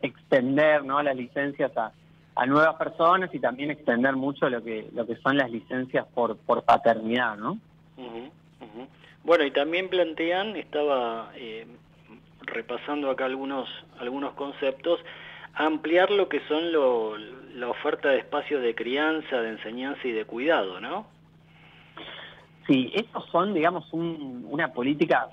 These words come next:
Speaker 1: fundamental. Ahí, digamos, hay pila de bibliografía que te muestra que los espacios de educación y cuidado para la primera infancia son centrales por muchísimas cosas. Con eso me estoy refiriendo a jardines de infantes, jardines
Speaker 2: Sí, sí.
Speaker 1: maternales,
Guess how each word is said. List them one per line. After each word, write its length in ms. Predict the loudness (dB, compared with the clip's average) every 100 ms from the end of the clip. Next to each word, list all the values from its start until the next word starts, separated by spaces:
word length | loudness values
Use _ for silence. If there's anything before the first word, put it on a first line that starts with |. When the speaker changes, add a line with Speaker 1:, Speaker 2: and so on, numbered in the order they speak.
| -4
Speaker 1:
fundamental. 920 | 2 4 4 2 0 -2 0 0 -6 -10 -18 -16
Ahí, 280 | -2 2 4
digamos, 280 | 4 0 -2
hay 280 | -4 -4 -6 -10 -20 -20 2
pila 400 | 4 6 6 6
de 80 | 0
bibliografía 840 | -4 -2 -2 -2 2 4 6 4 -2 -12 -20 -20 -20 -6
que 100 | -2
te 120 | 2
muestra 440 | 4 4 4 2
que 500 | 2 0 0 -4 -10 -20 -20 -20 -20 -8 4
los 240 | 4 4
espacios 400 | 6 6 6 4
de 60 | 0
educación 540 | 0 -2 0 0 0
y 100 | -2
cuidado 580 | 0 6 8 10 8 6
para 140 | 0
la 80 | -2
primera 260 | -4 -2 -2
infancia 520 | 2 2 2 0 0
son 260 | 0 0 0
centrales 420 | 0 2 2 2
por 140 | -2
muchísimas 480 | -4 -4 -2 0 2
cosas. 320 | 6 6 4 2
Con 140 | 2
eso 160 | 4 2
me 80 |
estoy 140 | 4 4
refiriendo 440 | 4 2 0 6
a 180 | 8 8
jardines 420 | 6 2 2 -2
de 80 | -2
infantes, 460 | 4 4 4 0 0
jardines 260 | 0 0
Speaker 2:
Sí, 60 | -2
sí. 40 | 2
Speaker 1:
maternales, 760 | 2 4 4 2 0 -2 -2